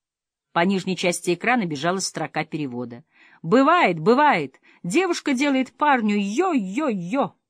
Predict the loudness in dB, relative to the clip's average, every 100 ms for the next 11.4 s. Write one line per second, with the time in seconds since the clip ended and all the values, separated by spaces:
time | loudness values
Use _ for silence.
0 | _ -6 -4 -4 -2 0 0 -2 -10 -12
1 | _ _ -4 -4 0 -2 -2 -2 -2 0
2 | -2 -4 -2 0 0 0 -4 -6 -4 -2
3 | 0 -2 -4 -16 _ _ -4 0 2 2
4 | 2 2 -4 -8 -10 -8 -10 -12 _ _
5 | -4 -2 -2 -2 -6 -2 -4 -4 -8 -6
6 | -4 -4 -4 -4 -4 -6 -6 -4 -4 -4
7 | -4 -6 -10 _ _ _ -4 2 4 4
8 | 2 0 0 -4 -6 -4 -4 -2 0 -2
9 | -2 -2 -2 0 0 _ _ _ -18 -4
10 | 0 2 0 -2 -2 -2 -4 0 2 2
11 | 0 -2 -8 -10